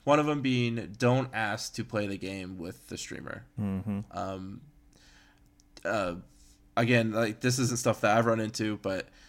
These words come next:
Speaker 1: that puts them in a weird spot where, like, a lot of 'em don't wanna be shitty and be like, "No," and hurt your feelings, and they don't wanna, and, but it makes them feel awkward. Um, you know, if they want to play with people, they'll, they'll put it out there. Like, there's some people I've watched that play Mario Kart, like, "All right,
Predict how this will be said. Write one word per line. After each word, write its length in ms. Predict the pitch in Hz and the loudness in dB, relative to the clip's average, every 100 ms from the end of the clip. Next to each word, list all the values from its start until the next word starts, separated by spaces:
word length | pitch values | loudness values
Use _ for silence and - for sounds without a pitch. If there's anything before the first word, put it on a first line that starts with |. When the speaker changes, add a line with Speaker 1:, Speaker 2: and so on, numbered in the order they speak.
| - - _ - - | -20 -20 _ -20 -6
Speaker 1:
that 580 | 131 131 131 113 - - | 2 6 6 2 -6 -6
puts 200 | 139 127 | -4 -2
them 100 | 143 | -2
in 60 | 131 | 0
a 40 | |
weird 200 | 127 127 | 2 0
spot 320 | - 120 107 | 4 4 4
where, 240 | 110 107 101 | 2 0 0
like, 260 | 101 95 - | -2 -6 -10
a 60 | - | 0
lot 180 | 117 117 | 4 6
of 60 | |
'em 120 | 120 110 | 4 2
don't 200 | 110 87 | 0 0
wanna 160 | 113 | -2
be 100 | 113 | -2
shitty 280 | 110 117 117 | -2 0 0
and 80 | 110 | 0
be 80 | 104 | -2
like, 200 | 104 110 | -4 -4
"No," 400 | 104 98 98 98 | -2 -2 -2 -4
and 100 | 107 | -4
hurt 160 | 101 | -4
your 100 | 92 | -2
feelings, 560 | - 160 147 127 123 117 | 2 4 4 2 0 -2
and 140 | 110 | -4
they 80 | 107 | -2
don't 140 | 110 | -2
wanna, 360 | 101 104 101 98 104 - _ | -2 -4 -4 -8 -12 -20 _
and, 240 | 123 127 123 | 0 0 2
but 140 | 120 | 0
it 40 | |
makes 160 | 110 113 | 0 -2
them 100 | 120 | -2
feel 160 | 123 - | -2 0
awkward. 560 | 107 120 107 104 101 - - - - _ | 0 0 -4 -4 -6 -12 -20 -20 -20 _
Um, 520 | 98 95 95 98 98 - - | -6 -6 -6 -8 -12 -16 -6
you 80 | 117 | 0
know, 140 | 110 | 2
if 340 | 104 131 127 - | 4 2 2 2
they 140 | 127 | 2
want 340 | 120 127 131 - | 4 0 -2 -6
to 60 | |
play 200 | 139 185 | -2 0
with 160 | 190 - | 0 0
people, 380 | 139 131 131 123 | -2 0 -2 0
they'll, 480 | 110 113 113 85 - _ 113 | 0 2 0 -4 -14 _ -4
they'll 160 | 113 | -2
put 180 | 117 135 | 0 4
it 60 | 143 | 6
out 160 | 143 | 6
there. 140 | 107 98 | 2 0
Like, 180 | 98 | -4
there's 320 | - 104 101 - | -4 -4 -4 -6
some 180 | 107 | -6
people 300 | 110 110 110 | -6 -4 -2
I've 140 | 110 107 | -2 -2
watched 240 | 107 110 | -4 -6
that 100 | - | -6
play 100 | 113 | -4
Mario 300 | 117 131 117 | 0 0 0
Kart, 220 | 110 101 | -2 -2
like, 160 | 101 101 | -2 4
"All 100 | 135 | 6
right, 320 | 139 131 - | 8 6 2